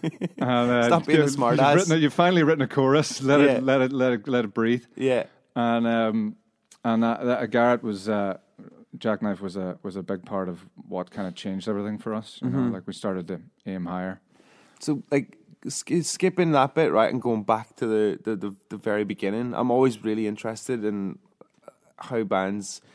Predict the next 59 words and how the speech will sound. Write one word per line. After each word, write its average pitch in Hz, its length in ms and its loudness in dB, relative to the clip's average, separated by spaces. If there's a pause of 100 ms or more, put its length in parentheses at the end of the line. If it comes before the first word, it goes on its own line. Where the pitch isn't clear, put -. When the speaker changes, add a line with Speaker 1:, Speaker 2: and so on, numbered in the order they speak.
(120)
Speaker 2:
not 202 180 4
that 151 120 2
how, 135 200 0
how 135 140 -2
they 120 80 -2
form, 113 320 -2
but, 98 80 -8
like, 117 160 -4
the 123 100 -4
really 120 320 -2
early 101 220 0
days. 120 260 -2
I 123 80 -8
kinda 143 240 -4
feel 117 160 -4
like 101 140 -4
there's 110 160 -8
a 113 60 -4
lot, 101 300 -2
there's 101 220 -6
a, 104 220 -4 (600)
a - 40 -6
lot 117 200 0
of 117 80 0
romanticism, 110 600 -2
and 120 80 -2
a 113 40 0
lot 110 160 2
of 104 40 -8
people 104 220 -6
look 98 220 -6
back 98 240 -6
in 107 80 -6
those 107 160 -8
early 104 240 -4
days 107 260 -4
going, 101 380 -4
"Oh, 104 160 -8
wasn't 101 240 -8
that 95 100 -14
great?" 92 320 -6 (800)
Was, 135 240 0 (160)
is, 135 160 0
is 135 200 -4
that 143 240 0
the 151 60 0
way 139 100 2
you 139 140 2
look 143 200 0
back 147 200 0
in 170 80 -2
it, 170 80 2
or 113 220 2
was 107 160 2
it 98 160 -4 (220)
the - 100 -10
case 110 320 -6
of 107 100 -8
going, 101 440 0